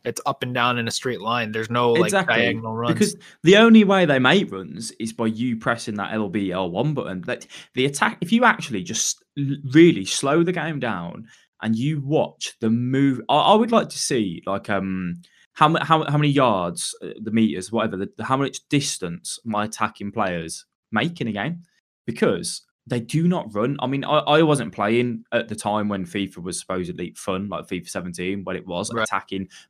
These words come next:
Speaker 2: But I've looked back on gameplay. If you literally go and watch a game, uh,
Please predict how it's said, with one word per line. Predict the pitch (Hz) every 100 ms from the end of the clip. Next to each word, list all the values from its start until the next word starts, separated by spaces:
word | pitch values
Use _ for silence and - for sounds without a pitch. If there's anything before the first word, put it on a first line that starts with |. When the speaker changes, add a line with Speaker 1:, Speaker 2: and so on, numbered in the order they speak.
| -
Speaker 2:
But | 127
I've | 127
looked | 139 -
back | 135 127 127
on | 113
gameplay. | 110 110 110 104 85
If | 80 _ _ -
you | 147
literally | 135 139 - 107
go | 101
and | 101
watch | 101 98 - -
a | 95
game, | 101 92 87 85
uh, | -